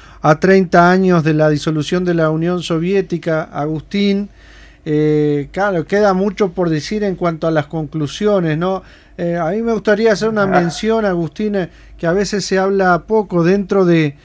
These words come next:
Speaker 1: de un esquema de ver, eh, lo que fueron, el papel que fueron jugando los distintos, los distintos líderes soviéticos después de la guerra, el de Yuri Andropov, por ejemplo, ¿no? Que se, de alguna manera se puede diferenciar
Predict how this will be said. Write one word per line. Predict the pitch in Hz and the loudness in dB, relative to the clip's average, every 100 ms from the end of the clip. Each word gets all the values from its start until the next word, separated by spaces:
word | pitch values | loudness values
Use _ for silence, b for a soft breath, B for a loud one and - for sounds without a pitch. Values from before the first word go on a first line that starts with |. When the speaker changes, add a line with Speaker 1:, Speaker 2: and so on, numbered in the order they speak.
| b b b - | b b b -4
Speaker 1:
de | 147 | 0
un | 170 190 | 2 4
esquema | 180 - 208 202 196 | 2 2 0 2 2
de | 175 | 4
ver, | 170 190 196 | 4 6 6
eh, | 190 185 180 160 156 151 | 4 2 0 0 0 2
lo | 156 | 0
que | 147 | 0
fueron, | 151 190 196 196 185 | -2 2 2 2 2
el | 160 151 | 0 2
papel | 160 - 202 | 2 2 0
que | 208 | 0
fueron | 190 196 185 | 0 0 0
jugando | 185 185 190 185 | 2 2 2 2
los | 175 151 | 2 2
distintos, | 151 - 190 185 165 | 0 -2 -2 0 0
los | 170 247 - 151 143 | -2 -6 -6 0 2
distintos | 151 - 202 196 151 | 2 -2 0 2 2
líderes | 160 226 220 175 160 156 - b b b b b | 2 4 8 8 6 0 -6 b b b b b
soviéticos | - 156 156 190 208 - 160 156 | -4 0 2 4 4 4 -2 0
después | 143 143 170 | 0 0 0
de | |
la | 165 165 | 2 2
guerra, | 175 202 208 220 b b b b | 2 2 2 -2 b b b b
el | 160 165 | -2 0
de | 160 165 | 4 4
Yuri | 160 226 226 208 | 4 2 4 4
Andropov, | 180 160 170 - - 214 190 143 | 4 2 0 2 6 6 6 2
por | - 160 | -2 0
ejemplo, | 156 - 190 175 147 151 | 0 0 0 0 0 0
¿no? | 156 196 | 2 0
Que | 185 | -2
se, | 165 160 - | -4 -4 -6
de | 196 156 | -4 -4
alguna | 156 190 | 0 0
manera | 180 202 | 2 0
se | 202 180 | 0 -2
puede | - 196 | 0 2
diferenciar | 190 160 170 156 147 - 202 208 165 | 4 2 0 0 -2 0 4 6 4